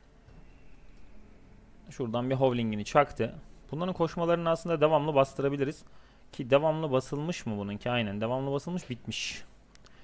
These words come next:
O yüzden bir koşma şartı var buna.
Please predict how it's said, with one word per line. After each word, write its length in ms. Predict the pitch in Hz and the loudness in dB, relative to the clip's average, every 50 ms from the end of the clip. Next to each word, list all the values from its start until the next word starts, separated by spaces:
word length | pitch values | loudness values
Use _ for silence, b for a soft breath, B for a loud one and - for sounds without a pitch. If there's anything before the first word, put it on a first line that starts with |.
| b b b b b b - - | b b b b b b -10 -4
O 120 | 123 123 | -2 0
yüzden 280 | 123 117 131 147 143 147 | 0 0 0 -2 -2 -2
bir 140 | 147 123 - | -6 -8 -10
koşma 600 | - - - 127 123 - - 123 123 139 147 - - - | -6 -2 -2 -2 -2 -2 -2 -2 -2 -2 -4 -6 -10 -12
şartı 480 | - - - 127 117 113 - - 147 | -8 0 4 4 4 4 2 0 6
var 200 | 131 127 131 123 | 8 8 8 8
buna. 220 | 113 110 120 156 | 4 0 -2 -4